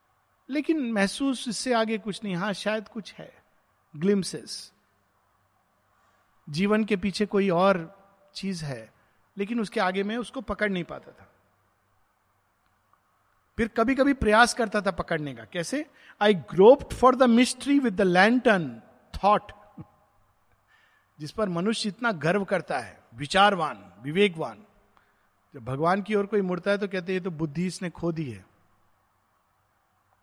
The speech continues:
वो खो के ही तो अ-, असली चीज मिलती, यही तो प्राइज है। बुद्धि से भगवान कैसा प्रतीत होता है, उसका वर्णन है,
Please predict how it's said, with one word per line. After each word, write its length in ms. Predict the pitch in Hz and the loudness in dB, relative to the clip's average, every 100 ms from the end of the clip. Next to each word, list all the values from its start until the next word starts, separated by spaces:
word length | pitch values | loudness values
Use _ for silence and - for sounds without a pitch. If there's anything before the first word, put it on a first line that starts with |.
| _ 127 | _ -16
वो 240 | 156 180 - | -12 -12 -10
खो 200 | - 170 | -6 -4
के 120 | 233 | -2
ही 100 | 233 | -2
तो 120 | 220 | 2
अ-, 360 | 190 165 165 - | 0 0 -4 -4
असली 280 | 147 - 214 | -6 -2 -4
चीज 280 | - 208 175 | -2 -4 -2
मिलती, 440 | 170 160 190 160 | -4 -4 -6 -4
यही 160 | 165 202 | -4 -4
तो 120 | 202 | -6
प्राइज 420 | 180 165 190 151 | -4 -2 -2 -4
है। 180 | 139 104 _ _ _ _ _ _ _ _ _ _ _ _ _ _ _ _ - | -10 -14 _ _ _ _ _ _ _ _ _ _ _ _ _ _ _ _ -20
बुद्धि 360 | 123 151 147 202 | -12 -8 -4 -4
से 140 | 226 | -2
भगवान 400 | 165 165 180 202 | -2 -2 -2 -2
कैसा 260 | 190 180 202 | -4 -2 -2
प्रतीत 400 | 175 165 190 175 | -2 -4 -4 -2
होता 220 | 165 165 | -4 -2
है, 280 | 175 285 - - 202 | -4 -6 -12 -14 -12
उसका 240 | 170 - | -10 -8
वर्णन 360 | 156 151 165 143 | -6 -4 -6 -6
है, 160 | 156 | -10